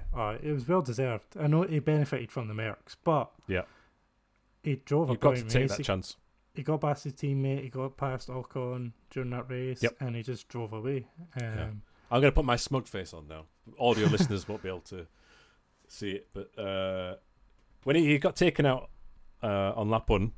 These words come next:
Speaker 2: so first of all,
Speaker 1: Yeah.
Speaker 2: he did well in qualifying, actually, and he got a really good start and was up there. He's, he's taken out, but he's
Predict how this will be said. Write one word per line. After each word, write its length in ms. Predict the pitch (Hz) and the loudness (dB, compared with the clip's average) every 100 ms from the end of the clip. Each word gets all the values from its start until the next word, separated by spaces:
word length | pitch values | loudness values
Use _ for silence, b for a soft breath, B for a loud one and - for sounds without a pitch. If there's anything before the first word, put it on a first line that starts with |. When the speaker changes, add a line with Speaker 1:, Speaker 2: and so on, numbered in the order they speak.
| - - - | -10 -10 -6
Speaker 2:
so 120 | - 156 | 4 8
first 220 | 196 - | 8 8
of 40 | |
all, 60 | 143 | 6
Speaker 1:
Yeah. 40 | |
Speaker 2:
he 60 | 135 | 8
did 80 | 123 | 10
well 140 | 127 | 10
in 80 | 110 | 12
qualifying, 400 | 131 117 101 87 | 10 10 6 2
actually, 200 | 92 95 | -4 -6
and 60 | 92 | -6
he 40 | |
got 180 | 90 110 | -4 -4
a 40 | |
really 180 | 92 98 | -4 -6
good 140 | 90 - | -8 -10
start 280 | 92 87 | -8 -8
and 80 | 90 | -8
was 140 | 85 101 | -10 -12
up 120 | - | -12
there. 180 | 85 - b b b b b b b b _ | -18 -18 b b b b b b b b _
He's, 300 | 104 95 - - | -6 -6 -8 -8
he's 160 | 117 | -6
taken 340 | - 156 143 110 | 0 0 0 -2
out, 220 | 95 - - | -2 -6 -10
but 100 | 113 | -8
he's 220 | 110 92 | -6 -8